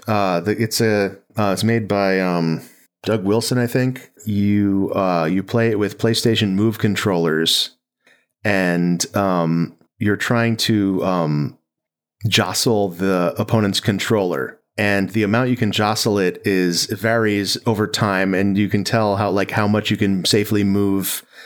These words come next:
based on the speed the music is playing at. So, like, it's playing a, a, a Bach song, and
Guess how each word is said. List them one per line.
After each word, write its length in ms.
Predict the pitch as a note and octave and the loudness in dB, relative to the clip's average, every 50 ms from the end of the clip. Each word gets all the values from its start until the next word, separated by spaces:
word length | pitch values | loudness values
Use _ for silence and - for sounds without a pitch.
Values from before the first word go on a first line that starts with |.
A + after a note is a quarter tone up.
| - - - - - - _ _ _ _ _ _ _ - | -20 -20 -20 -20 -20 -20 _ _ _ _ _ _ _ -2
based 240 | A2 A2 - - | 0 0 2 2
on 120 | A2+ G#2+ G2+ | 2 2 2
the 60 | F#2+ | 0
speed 340 | - - - C3 B2 A#2+ G#2 | -2 -2 0 2 2 2 2
the 80 | G#2+ | 0
music 260 | G2+ G2+ G2+ G2 G2 F#2+ | 0 0 0 0 0 -2
is 100 | F2+ E2+ | -2 -2
playing 380 | - - G#2+ F#2+ F2+ E2+ D#2+ | -2 0 0 2 2 0 0
at. 260 | D2 D2 D2+ - - - - _ | 0 -2 -2 -4 -6 -10 -16 _
So, 160 | - - A2+ | -4 -2 0
like, 160 | G2+ G2 F#2+ F#2+ | 0 0 0 -2
it's 100 | F#2+ - | -4 -2
playing 240 | - A#2 A2 G#2 | 0 0 0 2
a, 220 | G2 F#2 D#2+ F2+ D#2+ - | 0 0 0 -2 -2 -2
a, 260 | - G2+ G2 - - - _ _ - | -2 -2 -2 -4 -8 -16 _ _ -6
a 40 | F#2 | -4
Bach 320 | E2 G2+ G2+ G#2 G#2 - | -2 0 0 0 -2 -2
song, 560 | - - G#2 F#2 F2+ E2 D#2+ D#2+ E2 - - _ _ _ _ _ - _ _ _ _ _ _ _ | -2 0 0 0 0 0 0 -2 -4 -6 -8 _ _ _ _ _ -20 _ _ _ _ _ _ _
and 500 | - G#2 G2+ F#2+ F#2 F2+ F2 E2+ E2+ - | -2 0 0 2 2 2 2 0 0 -2